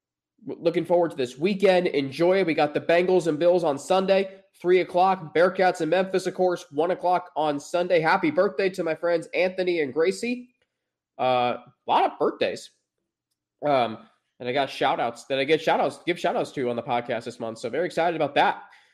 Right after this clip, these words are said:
Thanks for making Locked On Bearcats your first listen every day. How about for your second listen, you check out our brand new podcast, Locked On College Basketball. Experts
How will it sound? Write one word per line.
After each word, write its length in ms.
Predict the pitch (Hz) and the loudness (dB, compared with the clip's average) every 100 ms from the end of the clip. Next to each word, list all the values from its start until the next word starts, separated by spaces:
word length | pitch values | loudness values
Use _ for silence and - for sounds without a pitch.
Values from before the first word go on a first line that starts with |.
| _ - | _ 4
Thanks 260 | 233 294 | 4 4
for 100 | - | 2
making 280 | 269 254 247 | 4 4 4
Locked 240 | 233 240 240 | 4 4 4
On 160 | 240 | 4
Bearcats 400 | 240 240 240 226 | 4 4 2 2
your 100 | 214 | 2
first 240 | 214 226 214 | 4 2 2
listen 240 | 208 196 | -2 0
every 300 | 214 208 202 | 0 2 2
day. 260 | 160 196 226 | 4 6 6
How 160 | 214 | 4
about 280 | 208 208 208 | 2 2 2
for 60 | 196 | 2
your 80 | |
second 320 | 185 214 208 190 | 2 0 0 -2
listen, 240 | 202 202 | -2 -4
you 60 | 185 | -2
check 240 | 202 190 | 0 2
out 80 | 185 | 2
our 100 | 180 | 2
brand 280 | 165 196 196 | 2 2 4
new 100 | 190 | 2
podcast, 500 | 185 185 190 185 180 | 2 0 0 -2 0
Locked 240 | 185 185 | -2 0
On 120 | 185 | -2
College 280 | 175 180 165 | 0 -2 0
Basketball. 440 | 175 185 185 185 175 | 0 -2 -2 -4 -4
Experts 360 | 175 - 180 | -4 -4 -6